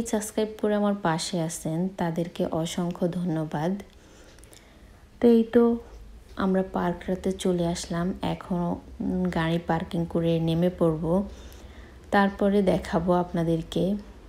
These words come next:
আমি গ্রামে আসলাম মনে হলো, মনে হলো আমার নিজ গ্রামেই আসলাম। চারিদিকে সবুজের সমারোহ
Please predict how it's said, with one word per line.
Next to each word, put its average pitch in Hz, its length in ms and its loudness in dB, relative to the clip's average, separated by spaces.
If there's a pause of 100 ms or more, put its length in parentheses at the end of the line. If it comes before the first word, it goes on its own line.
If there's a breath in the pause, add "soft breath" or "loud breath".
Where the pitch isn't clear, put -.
(380)
আমি 165 480 0
গ্রামে 190 400 2
আসলাম 175 380 0 (120)
মনে 160 180 -2
হলো, 170 380 0 (920 loud breath)
মনে 180 360 2
হলো 170 800 2
আমার 165 400 0
নিজ 170 300 4
গ্রামেই 165 460 2
আসলাম। 165 520 -2 (2000 loud breath)
চারিদিকে 190 720 4
সবুজের 180 520 4
সমারোহ 175 760 2